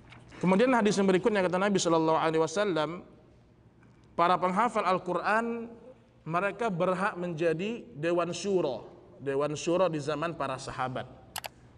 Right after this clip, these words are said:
terutama zamannya Umar, Pak. Kata Umar bin Khattab radhiyallahu taala anhu,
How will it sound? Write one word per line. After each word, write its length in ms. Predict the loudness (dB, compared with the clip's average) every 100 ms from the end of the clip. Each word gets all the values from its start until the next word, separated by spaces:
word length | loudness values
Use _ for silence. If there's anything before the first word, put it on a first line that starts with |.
| -20 -6
terutama 320 | -4 0 2
zamannya 400 | 2 0 -2 -2 0
Umar, 240 | 0 2 -2
Pak. 280 | -6 -10 -14 -20 -20 -20 -20 -20 -16
Kata 240 | -6 -2 0
Umar 160 | 2 2
bin 80 | 0
Khattab 320 | 0 0 0
radhiyallahu 480 | 0 2 4 2 0
taala 320 | -2 -2 -2
anhu, 560 | -2 -2 -2 -2 -4